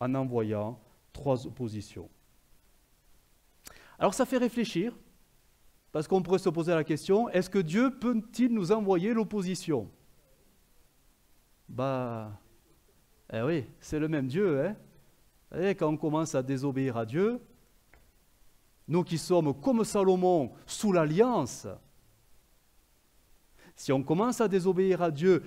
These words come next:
et qu'on persiste dans la désobéissance, alors c'est sûr que Dieu va s'opposer à nous. Et c'est là qu'il va falloir qu'on peut être confronté parfois à des... Vous savez, j'avais prêché sur une, toute une série, les slogans évangéliques. On peut prendre des versets, en faire des slogans,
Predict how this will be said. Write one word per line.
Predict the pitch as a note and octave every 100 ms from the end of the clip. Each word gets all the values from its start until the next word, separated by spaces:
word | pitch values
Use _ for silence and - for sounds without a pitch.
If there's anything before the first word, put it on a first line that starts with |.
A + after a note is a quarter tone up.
| -
et | D3+
qu'on | F3+ E3
persiste | G#3+ G#3 - D4 B3+ E3+
dans | D#3 D#3+
la | C#3+
désobéissance, | C3+ C3 C#3 A#2 A2+ - C4 C#4 - A#2 - - - - - -
alors | C3+ C3+
c'est | - A2+
sûr | - G#3+ G#3+
que | B2
Dieu | A2 D3+
va | C#3 A#2
s'opposer | C3 C3 A2+ A#2
à | A#2
nous. | E3 A2 - _ _ _ _ _ _ _ _ -
Et | D#3+
c'est | G#3
là | A3 A#3+
qu'il | G#3+ F#3
va | F3
falloir | - E3+ G3 G3+
qu'on | - F#3+
peut | G#3+
être | G#3+ F#3
confronté | G#3+ G#3+ - E3+ D#3 A#3+
parfois | A3+ D3 - G#3 G#3 E3+
à | D3
des... | D3 C#3
Vous | C#3
savez, | - E3 G3
j'avais | E3 D#3
prêché | D#3 F3 G3
sur | F3+ D#3
une, | D3+ D3+
toute | D3+ F#3
une | E3 D3+
série, | - C3+ E3 F#3 - - -
les | C#3
slogans | C#3 D3+ C#3+ C#3
évangéliques. | B2 A#2+ G#2+ G#2 F#2+ - - _ _ _ _ _ _ _ _ _ _ _ -
On | C3
peut | C3 E3
prendre | F#3 F#3+ E3 D3
des | C#3+
versets, | D#3 - - E3+
en | D#3
faire | - D3 C3+
des | B2+
slogans, | - D#3 C3+ B2 B2